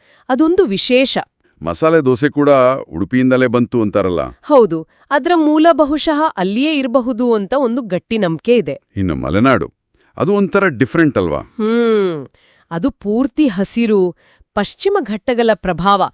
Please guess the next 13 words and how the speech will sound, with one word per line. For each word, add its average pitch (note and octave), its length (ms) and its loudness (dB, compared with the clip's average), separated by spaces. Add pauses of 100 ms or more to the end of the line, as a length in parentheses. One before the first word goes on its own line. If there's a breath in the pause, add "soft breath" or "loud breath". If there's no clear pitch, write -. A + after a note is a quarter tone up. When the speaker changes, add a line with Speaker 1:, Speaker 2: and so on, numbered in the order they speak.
(220 soft breath)
Speaker 1:
ಅಲ್ಲಿನ G#3+ 440 2
ಅಡುಗೆ G3 340 0
ಮೇಲೆ B3+ 280 4
ಸ್ಪಷ್ಟವಾಗಿ A#3+ 720 -4
ಕಾಣುತ್ತೆ. F#3 500 -4 (180)
Speaker 2:
ಕಾಡಲ್ಲಿ E2 480 0
ಸಿಗೋ D#2 300 -4
ಗೆಡ್ಡೆಗೆಣಸು. D2 760 -4 (100)
Speaker 1:
ಹೌದು, E3+ 440 -2 (320)
ಬಿದ್ರು F#3 320 -2
ಕಳಲೆ, E3 540 -2
ಹಲಸಿನಕಾಯಿ, F#3+ 880 -2
Speaker 2:
ಹ್ಮ್. C2+ 220 -16